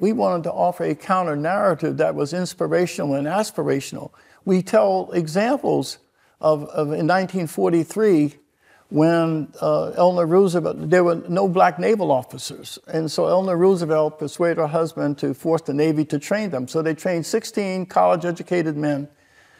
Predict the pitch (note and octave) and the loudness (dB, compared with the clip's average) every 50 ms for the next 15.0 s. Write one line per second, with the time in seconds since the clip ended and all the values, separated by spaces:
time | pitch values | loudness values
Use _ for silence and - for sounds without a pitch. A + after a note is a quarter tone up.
0 | _ _ D#3+ D#3 D#3 F3+ G3+ A3 A3 G#3 F#3 - - F3+ F3 G3 G#3+ A3 G#3 F#3+ | _ _ 0 0 2 4 4 4 4 4 0 0 0 2 2 2 2 2 2 2
1 | F3 E3+ D#3+ F3+ F#3 F3 D3+ E3 F3 F3 E3+ E3 D#3+ D#3 D3+ - - D3+ D3+ D3+ | 2 2 4 2 2 2 2 0 0 0 0 -2 -4 -8 -10 -6 -2 0 0 0
2 | D#3 - F#3 A#3 A#3+ - D#3+ D#3 D#3 D3+ D3 - C#3 D3+ D#3 E3 F#3 E3+ F3+ E3+ | 2 2 2 2 2 0 0 2 2 2 0 -6 -8 -4 -2 -2 -2 0 2 2
3 | E3+ E3+ E3 D#3 D#3+ - _ _ D#3+ D#3 C#3+ E3+ G3+ A3 G3+ - F3+ D3 C#3+ D3+ | 4 4 2 0 -6 -14 _ _ -6 0 4 4 4 4 2 -2 -2 0 0 0
4 | D#3 D#3 - - D#3+ D#3 - - F#3+ F3+ - - B3 B3 A#3 F#3 D#3 D3 A2 - | -2 -2 -6 -8 -8 -8 0 -2 -2 -2 0 -2 0 0 2 2 0 0 0 -4
5 | - - - - _ _ _ _ _ _ _ _ - - F3+ E3 E3+ F3+ G3+ A3+ | -10 -14 -16 -16 _ _ _ _ _ _ _ _ 0 2 2 2 2 2 0 0
6 | A3 - - - - E3 E3+ G3 G3 F3 - - F#3+ F#3 F3 F3 F3+ A3 A#3 G#3 | -2 -4 -8 -10 -4 -2 0 0 0 0 2 2 2 4 4 4 4 4 4 2
7 | D#3+ D#3 D#3 D#3 D#3+ E3 E3 D#3+ - E3+ D#3 - - - A3+ - B3+ G#3 F#3+ E3+ | 2 4 4 4 4 4 2 0 -2 -2 -2 -2 -2 0 0 0 2 0 -2 0
8 | F#3 F3+ E3+ E3 E3 E3+ - D#3 - - - - - D3+ D#3 D#3 - D#3 D3+ D3+ | 0 0 0 0 -2 -4 -10 -18 -20 -20 -12 -4 -4 -4 -4 -4 -6 -6 -4 -4
9 | D3 D3+ D3 D#3 D#3 - C#3+ D3+ D3+ D3 - - C#3 E3+ G3+ G3+ G3 F#3 D3+ F3+ | -4 -4 -4 -6 -8 -8 -8 -8 -8 -8 -10 -6 -4 -2 0 2 2 0 0 0
10 | E3+ E3+ E3 D3+ C3+ D#3 F#3 A3+ G#3 F3 D#3 D3 - - D#3+ D3+ - - G3+ G3+ | -2 0 -2 -2 2 0 2 4 4 2 2 0 -2 -6 -6 -4 -2 0 0 2
11 | F#3 F3 F3 - F3 E3+ E3 E3+ F3 D#3 C#3 C#3+ - - G#3 G#3+ G3 D#3 B2+ C3 | 2 0 0 -2 -4 -2 0 -2 -2 -2 -6 -10 -6 -2 -2 -2 0 -2 -4 -6
12 | - _ _ _ _ _ _ _ - D#3 E3 F3+ F#3+ G3 F#3+ F#3 E3+ - - A#3 | -10 _ _ _ _ _ _ _ -4 0 0 2 2 2 2 2 0 2 2 2
13 | B3+ B3 - G#3+ E3+ D#3+ E3+ E3+ E3 - - - G3 G3+ F#3+ F#3 F3+ F3 D#3+ E3 | 2 2 0 -2 0 2 0 0 0 0 0 2 2 2 2 0 -2 -2 0 0
14 | F3 F#3+ G3+ G3 F#3+ F#3 - - E3+ - - G#3 A3 G#3+ - C#3 F#2+ - - - | 0 0 2 2 0 0 0 -6 -4 -4 -4 -4 -4 -4 -4 -6 -6 -6 -14 -20